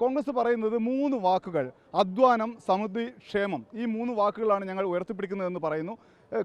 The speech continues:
കോൺഗ്രസും മറ്റ് പ്രതിപക്ഷ പാർട്ടികളും നേരിടുന്ന വലിയ പ്രതിസന്ധി എം പിമാരും എം എൽ എമാരും ഒക്കെ പാർട്ടി മാറി ബി ജെ പിയിൽ പോയി അവിടെ നിൽക്കുന്നു,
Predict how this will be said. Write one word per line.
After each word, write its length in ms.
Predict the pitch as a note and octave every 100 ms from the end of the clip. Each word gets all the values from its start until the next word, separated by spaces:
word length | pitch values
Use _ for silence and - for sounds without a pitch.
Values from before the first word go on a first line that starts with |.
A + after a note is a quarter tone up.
| G3
കോൺഗ്രസും 580 | G3+ B3 C#4 C#4 C4+ B3
മറ്റ് 220 | G#3+ B3+
പ്രതിപക്ഷ 300 | A3+ A3 B3 B3+
പാർട്ടികളും 300 | B3 A3+ B3
നേരിടുന്ന 260 | A#3 A#3+ A#3+ A3
വലിയ 140 | A3+ A3+
പ്രതിസന്ധി 320 | A3 A#3+ A#3 G#3+
എം 60 | A3
പിമാരും 360 | A#3 A#3 A3+ - _ A3
എം 60 | A3
എൽ 100 | A#3+
എമാരും 240 | A3+ A3+ A3
ഒക്കെ 160 | G#3 A3 G#3+ -
പാർട്ടി 320 | G3+ G#3 - A3+
മാറി 240 | G#3+ A3 G#3+
ബി 80 | G#3+ G#3+
ജെ 80 | A#3+ G#3
പിയിൽ 140 | A3+ -
പോയി 180 | A3+ A3+ G3+
അവിടെ 240 | A3 A#3+ A#3 _ -
നിൽക്കുന്നു, 380 | G#3 A3 A#3 A3+